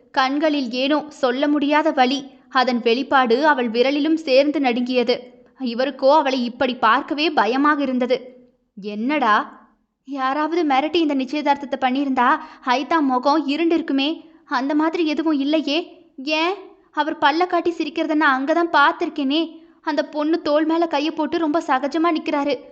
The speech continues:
கட்டாயப்படுத்தினா அப்படியெல்லாம் நிக்க முடியாதுல அத்தாச்சி." "ஆமாடி தங்கம், ரொம்ப யோசிக்காதம்மா. எதா இருந்தாலும்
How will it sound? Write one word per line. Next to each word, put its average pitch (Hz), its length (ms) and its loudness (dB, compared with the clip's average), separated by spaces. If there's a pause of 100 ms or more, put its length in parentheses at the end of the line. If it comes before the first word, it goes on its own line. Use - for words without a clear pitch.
(240)
கட்டாயப்படுத்தினா 285 840 -2 (280)
அப்படியெல்லாம் 277 520 -2
நிக்க 294 220 -4
முடியாதுல 285 420 0
அத்தாச்சி." 254 380 -2 (580)
"ஆமாடி 220 360 -4
தங்கம், 240 420 0 (140)
ரொம்ப 214 300 -4
யோசிக்காதம்மா. 254 720 0 (260)
எதா 220 320 0
இருந்தாலும் 240 460 2